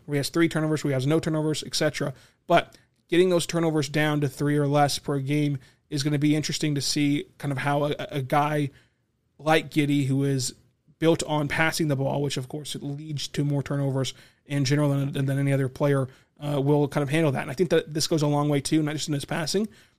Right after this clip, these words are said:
but his ball handling. His ball handling looks a lot better than it has in years past. So Josh Giddey was awesome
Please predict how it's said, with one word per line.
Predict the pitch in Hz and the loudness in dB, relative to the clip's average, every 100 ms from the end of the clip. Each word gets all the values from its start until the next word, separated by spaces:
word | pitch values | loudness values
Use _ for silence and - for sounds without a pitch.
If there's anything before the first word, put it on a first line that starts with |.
| - | -4
but | 135 156 | 2 4
his | 147 | 4
ball | 139 196 | 4 2
handling. | 208 147 156 151 | 2 -4 -10 -12
His | 143 | -10
ball | 127 156 | -2 0
handling | 175 170 147 | 2 0 -2
looks | 135 | -4
a | 143 | -4
lot | 143 | -6
better | - 156 - - _ _ | -6 -8 -10 -16 _ _
than | 147 147 | -4 -4
it | 135 | -2
has | 139 135 | -2 -2
in | - 139 135 | -2 -2 0
years | 135 131 127 | 0 -2 -2
past. | - 147 - - | -4 -8 -6 -2
So | 156 143 - - _ | 0 0 -6 -20 _
Josh | 220 208 - | 2 2 4
Giddey | 190 185 156 - | 6 4 2 -8
was | 156 160 156 - | 2 2 2 -2
awesome | 160 220 - 160 | -4 -2 0 0